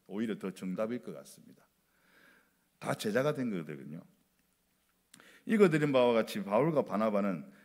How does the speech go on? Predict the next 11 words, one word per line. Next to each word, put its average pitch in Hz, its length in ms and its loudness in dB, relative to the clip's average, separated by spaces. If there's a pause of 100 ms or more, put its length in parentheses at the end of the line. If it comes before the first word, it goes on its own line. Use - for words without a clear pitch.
(100)
세상의 160 680 -4 (760)
우선순위를 135 680 -4
두고 135 260 -4
있는 104 240 0
자들의 107 500 -8
핍박으로 123 540 -6
인해서 82 420 -8 (760)
안디옥을 143 800 -4
떠났습니다. 165 600 -8 (1200)
하지만 175 360 2
그것은 135 580 -2